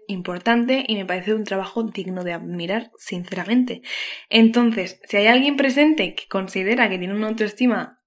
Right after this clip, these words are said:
increíble, que tiene una autoestima súper sana y que tiene, eh, una autoestima en la que ya no se tiene que replantear ciertas cosas porque saben directamente que no le hace bien o sabe perfectamente que le hace perf-, eh, bien, em, todas estas cosas, si alguien es pres-, es alguien presente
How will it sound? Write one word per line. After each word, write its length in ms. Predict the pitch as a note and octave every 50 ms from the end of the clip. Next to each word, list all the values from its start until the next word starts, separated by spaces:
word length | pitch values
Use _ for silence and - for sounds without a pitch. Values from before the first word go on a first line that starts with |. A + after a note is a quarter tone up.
| _
increíble, 600 | G3 G3 F#3 - F3+ F3 E3+ F#3 G3+ G#3+ A3+ B3
que 100 | B3 A3
tiene 160 | F#3 F#3+ F#3+ G3
una 120 | G3+ G3+
autoestima 420 | G3 G3 G3 F#3 - G#3 G#3 G3+ G3
súper 340 | - - F#3 - F#3 F3+ F#3
sana 460 | - - - A3 A3+ A3+ A#3 B3 A#3+
y 160 | - A3+ A3
que 100 | - F#3+
tiene, 540 | F#3 F#3 F#3 F#3 F#3 F#3+ G3 G3 G3 F#3 F3+ - - - - - - - - -
eh, 240 | G3+ G3+ G3 G3 G3+
una 160 | G3+ G#3 G#3
autoestima 580 | G#3 G3+ G3+ G3 F#3+ - - A3 G#3+ G#3 G3+ G3
en 120 | - G3+ G3
la 100 | F#3+ F#3+
que 140 | - F#3 F#3
ya 100 | G3+ G#3+
no 100 | A3+ A3
se 100 | A3 G#3+
tiene 220 | G#3 G#3 G#3+ G#3
que 80 | - G3
replantear 580 | F#3+ F#3+ F#3+ F#3 F#3 F#3 F#3 F#3+ G3 G#3 G#3
ciertas 500 | - - A3 A3 - - G3+ G3 F#3+ -
cosas 420 | - - G#3 G3 G#3 F#3+ F#3 - - - - - _
porque 260 | - A3+ A3 G#3+ G3+
saben 260 | G3+ A3 A#3 A#3+ A#3
directamente 640 | A3 G#3+ G#3 A3 A3 - A3 G#3 G#3+ G#3+ G#3+ G#3 G#3
que 80 | -
no 100 | G#3 G#3
le 80 | G#3+ A3
hace 200 | G3 - G3+ F#3+
bien 340 | G3 A3 A#3 A#3+ A#3 - -
o 160 | - G3 G3+
sabe 300 | - - A#3 A3+ A3+ G#3+
perfectamente 640 | G#3+ G3 F#3 - G#3+ G#3+ G#3 G3+ G#3 G#3 G#3 G#3 G3
que 80 | -
le 80 | G3 G3
hace 220 | F#3+ G3 G3+ G3
perf-, 280 | - F#3+ F3 - - - _ _
eh, 120 | - G3
bien, 420 | F#3+ F#3 G#3 A3+ B3 D4+ F#4+ A4+ - - - - - - - - _ _
em, 520 | B3+ B3 A#3 A#3 A3+ A3+ A3+ A3+ A3+ A3+
todas 220 | A3 C#4+ D4+ D#4+ D#4
estas 240 | D#4 - C#4 C4 C4
cosas, 580 | - C#4 C4 B3+ D4+ E4+ F#4+ F#4 - - - _
si 340 | - - - B3+ A#3+ A#3 A3+
alguien 720 | A3+ A#3 A#3 A#3 C4 C4+ C4+ C4 B3+ A#3 A3+ G#3+ G3+ G3 -
es 180 | - G#3+ G#3+ -
pres-, 200 | A3 G3+ G3 -
es 160 | - G#3 G#3 -
alguien 220 | G3+ G#3 G#3+ G#3+
presente 520 | G#3 G3 G3 G3+ G3 F#3+ G3 F3+ E3 -